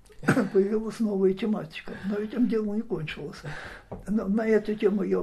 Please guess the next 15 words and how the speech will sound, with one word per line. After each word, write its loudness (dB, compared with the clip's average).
больше -2
не 2
буду -4
щас -4
рассказывать. -6
А -4
не 0
кончилось -2
вот -2
в -14
каком -4
смысле. -6
Что 0
Гельфанд, -2
э, -8